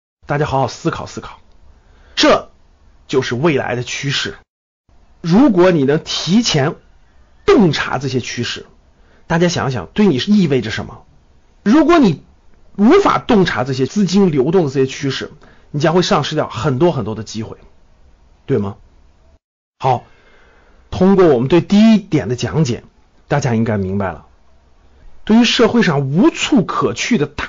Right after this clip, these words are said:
量的资金来说，聪明的资金先锋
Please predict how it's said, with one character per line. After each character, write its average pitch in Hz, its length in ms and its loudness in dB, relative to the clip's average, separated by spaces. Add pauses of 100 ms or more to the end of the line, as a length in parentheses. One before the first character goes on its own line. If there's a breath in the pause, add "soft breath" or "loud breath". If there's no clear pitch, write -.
量 165 160 2
的 131 60 -2
资 147 200 -8
金 139 180 -4
来 107 140 -4
说， 95 280 -10 (840)
聪 311 400 0
明 269 220 4
的 123 100 -2
资 170 220 -8
金 147 280 -6
先 147 300 0
锋 143 260 -4